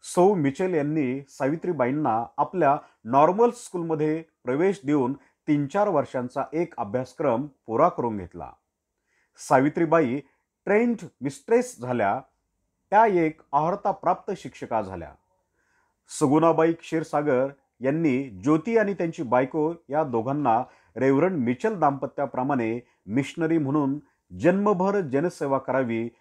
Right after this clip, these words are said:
असे मनोमन वाटत होते. ज्योतिबांनी धर्मत्याग न करता, ख्रिश्चन धर्म न पत्करता मिशनऱ्यांची मूल्यनिष्ठा स्वीकारली. मिशन या शब्दाचे आणि संकल्पनेचे आकर्षण विवेकानंदांनाही होते.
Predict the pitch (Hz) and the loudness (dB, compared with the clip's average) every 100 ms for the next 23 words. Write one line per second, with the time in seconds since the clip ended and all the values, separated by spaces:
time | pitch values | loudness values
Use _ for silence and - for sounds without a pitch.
0 | _ 135 131 147 120 104 139 170 165 120 | _ -12 -8 -6 -4 -2 -2 -2 -2 -2
1 | 104 101 90 80 73 _ _ _ _ _ | -2 -8 -12 -16 -18 _ _ _ _ _
2 | _ _ _ - 147 156 165 156 151 151 | _ _ _ 0 2 2 4 2 2 -2
3 | 131 131 143 139 143 131 113 143 147 139 | -2 -4 -4 0 0 0 -2 -2 -2 -6
4 | - 151 151 151 151 170 151 139 139 135 | -4 -6 -4 -8 -6 -6 -4 -4 -4 -2
5 | 110 170 165 - 147 151 156 139 170 _ | 0 0 0 -6 -6 0 2 2 0 _
6 | - 147 175 202 196 180 170 160 113 170 | -4 -2 -2 0 0 0 -2 -6 -4 -2
7 | 202 180 - 160 156 - 117 120 104 98 | -2 -2 -4 -8 -8 -10 -2 -2 -2 -4
8 | 135 190 _ _ _ _ - 156 170 226 | -6 -8 _ _ _ _ 0 2 2 2
9 | 208 180 - 147 147 143 143 143 127 123 | 2 0 -2 -4 -2 -2 -2 -2 -2 -4
10 | - 151 151 151 135 127 120 123 - 127 | -4 -4 -2 -4 -4 -6 -6 -8 -6 -6
11 | 143 131 147 113 160 - - - 101 160 | -4 -4 -4 -2 -4 -8 -20 -8 2 4
12 | 202 202 180 175 170 160 139 120 87 - | 4 2 -2 -2 -2 -2 -2 -4 -8 -12
13 | 69 | -20